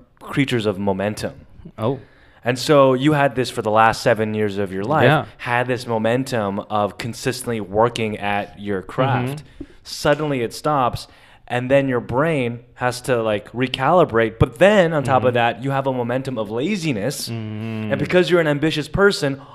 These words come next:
Speaker 1: all of a sudden, bing, bada, boom,
Speaker 2: Yeah.
Speaker 1: you're being lazy, and it's
Speaker 2: Yeah.
Speaker 1: not your fault.
Speaker 2: Yeah, yeah.
Speaker 1: And you feel as, and then you go on social media and you're like, "Wow, Gregory Santos is booking commercials.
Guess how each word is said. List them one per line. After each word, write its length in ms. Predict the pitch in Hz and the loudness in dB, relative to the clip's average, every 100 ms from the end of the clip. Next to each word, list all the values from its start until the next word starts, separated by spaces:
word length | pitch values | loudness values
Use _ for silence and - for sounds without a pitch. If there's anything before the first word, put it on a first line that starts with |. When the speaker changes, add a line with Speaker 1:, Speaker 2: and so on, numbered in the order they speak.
| - | -8
Speaker 1:
all 220 | 139 180 180 | 0 2 4
of 60 | |
a 40 | 156 | 2
sudden, 480 | - 190 165 147 135 - - 120 | 2 2 2 0 -4 -14 -4 2
bing, 240 | 185 190 | 4 6
bada, 320 | 165 156 143 | 6 8 6
boom, 440 | 135 214 180 165 - | 8 8 8 4 -2
Speaker 2:
Yeah. 300 | 110 104 90 - | 0 0 0 -4
Speaker 1:
you're 160 | 147 156 | 0 4
being 500 | 170 180 170 147 - - _ _ _ _ - | 6 4 2 -4 -10 -20 _ _ _ _ -14
lazy, 760 | 117 127 208 240 - 135 147 - | -4 2 2 2 0 -4 -6 -4
and 140 | 143 | 0
it's 80 | 113 | 2
Speaker 2:
Yeah. 60 | 117 | 4
Speaker 1:
not 120 | 165 | 4
your 100 | 147 | 0
fault. 520 | - 202 190 175 170 | 0 4 4 4 2
Speaker 2:
Yeah, 340 | 113 135 151 101 107 | 6 8 6 2 -2
yeah. 200 | 131 147 - _ _ _ _ _ _ | -2 -2 -6 _ _ _ _ _ _
Speaker 1:
And 440 | - 127 127 127 117 | 0 4 4 2 -2
you 160 | 123 | -4
feel 400 | 120 135 131 131 | -4 -2 2 2
as, 180 | 127 113 | 2 0
and 160 | 123 131 | -2 -2
then 80 | |
you 80 | 131 | 4
go 80 | 135 | 6
on 120 | 139 | 6
social 300 | 135 135 - | 4 -2 0
media 280 | 135 147 131 | -2 0 0
and 80 | 113 | 2
you're 80 | 110 | 0
like, 160 | 104 | 0
"Wow, 540 | 107 117 117 107 92 85 - - _ _ _ 127 117 - | 2 6 6 6 4 -4 -18 -20 _ _ _ -20 -18 2
Gregory 360 | 143 139 135 131 | 6 6 6 2
Santos 480 | 131 123 120 113 104 | 2 0 0 -2 -2
is 80 | |
booking 320 | 98 120 120 110 | -4 -4 -2 -6
commercials. 580 | 110 110 104 98 92 | -2 -2 -2 -6 -10